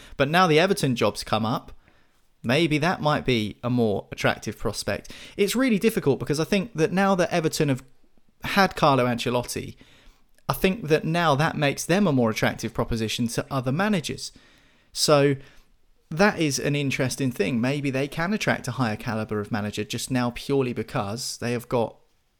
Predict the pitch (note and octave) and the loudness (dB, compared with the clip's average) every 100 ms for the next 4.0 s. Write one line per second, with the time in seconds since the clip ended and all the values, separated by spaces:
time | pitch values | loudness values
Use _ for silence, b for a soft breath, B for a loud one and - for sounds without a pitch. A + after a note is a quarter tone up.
0 | - A#2+ G#2+ D#3 A2+ G#2 - B2 B2 B2 | -4 -4 0 0 0 -4 -4 -2 0 0
1 | A#2+ - D3 E3 - - B B B B2+ | -2 -2 -4 -4 -8 -10 B B B -2
2 | A#2+ A#2+ A#2 - _ _ _ _ _ - | 0 -2 -4 -10 _ _ _ _ _ -20
3 | - - D3+ - - F#3+ - A#2+ C3+ | -10 2 4 4 2 0 0 -2 -2